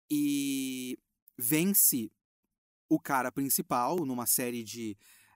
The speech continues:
é, mal entendidos ali, ela acaba entrando numa, num, num duelo, e acaba que ela, logo no começo da série, vira noiva da Miorini. Então tem toda essa coisa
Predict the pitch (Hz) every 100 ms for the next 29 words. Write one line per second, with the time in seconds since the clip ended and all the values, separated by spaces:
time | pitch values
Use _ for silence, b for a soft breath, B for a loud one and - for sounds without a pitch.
0 | - 113 113 139 147 139 127 110 135 175
1 | 120 120 147 139 127 135 135 127 139 131
2 | 131 127 123 117 113 113 110 120 113 123
3 | 131 175 131 147 180 B B 294 302 262
4 | 240 - 208 214 214 262 165 170 180 147
5 | 160 180 185 165 147 185 170 170 175 151
6 | 180 190 175 170 196 175 208 196 202 196
7 | 214 165 143 107 - _ B B 170 185
8 | 196 208 185 196 196 - - 160 180 156
9 | 143